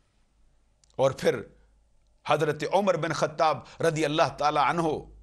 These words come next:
नबी अकरम सल्लल्लाहु अलैहि वसल्लम की दुआ के नतीजे में इस्लाम की इज्जत का सबब बन जाएं, बारगाह मुस्तफ़ा में हाजिर हों,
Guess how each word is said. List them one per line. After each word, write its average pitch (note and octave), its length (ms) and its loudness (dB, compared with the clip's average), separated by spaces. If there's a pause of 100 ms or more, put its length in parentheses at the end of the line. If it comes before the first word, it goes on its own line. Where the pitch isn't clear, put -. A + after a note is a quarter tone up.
(280)
नबी G3 180 4
अकरम A3 280 0
सल्लल्लाहु G#3 460 2
अलैहि - 0 -
वसल्लम G#3 240 -4
की G#3+ 180 -8
दुआ F3+ 320 4
के G#3 140 -4
नतीजे G#3 420 -2
में A3+ 120 -2
इस्लाम G3+ 380 0
की - 120 -10 (100)
इज्जत A3+ 300 0
का G3 120 0
सबब F#3+ 360 0
बन C#4+ 200 4
जाएं, C#4+ 320 4
बारगाह G3 380 4
मुस्तफ़ा F3+ 360 2
में G3 100 -4
हाजिर G#3 300 2
हों, A#2+ 100 -8